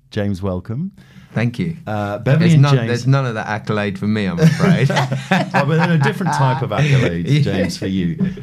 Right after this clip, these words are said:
Speaker 1: Uh, Beverly and James met through work, uh, on a T V set where James was working at the time as a production technician. And the couple were married back in two thousand and twelve. James has his own podcast, uh, The Plus Ones, which we will hear a lot about later,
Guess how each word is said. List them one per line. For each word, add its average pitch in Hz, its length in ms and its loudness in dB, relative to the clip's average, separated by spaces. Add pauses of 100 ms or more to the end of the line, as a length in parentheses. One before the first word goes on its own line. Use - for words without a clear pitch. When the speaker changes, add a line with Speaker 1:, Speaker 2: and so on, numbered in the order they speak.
Speaker 1:
Uh, 127 200 2
Beverly 143 280 4
and 135 80 6
James 120 280 0
met 117 240 -6
through 110 340 -4
work, 90 400 -4
uh, 85 360 -6
on 87 160 -8
a 85 40 -8
T 131 180 -4
V 175 180 -4
set 165 300 -6
where 131 140 -2
James 123 380 -2
was 107 120 -6
working 113 260 -4
at 82 80 -12
the - 40 -18
time 98 220 -4
as 92 120 -4
a 95 60 -8
production 87 420 -12
technician. - 680 -12 (420)
And 101 200 -2
the 98 40 -2
couple 143 280 -2
were 143 40 0
married 98 340 -2
back 92 220 -4
in 98 100 -2
two 85 180 -8
thousand 80 320 -6
and 90 100 -8
twelve. 90 420 -4 (540)
James 110 300 -2
has 113 160 0
his 120 120 0
own 202 240 -2
podcast, 80 720 -4 (100)
uh, 76 240 -10
The 78 240 -8
Plus 104 380 -4
Ones, 98 500 -2
which - 240 -14
we 87 120 -10
will 85 200 -8
hear 87 260 -6
a 78 120 -12
lot 113 180 -4
about 82 220 -8
later, 80 480 -8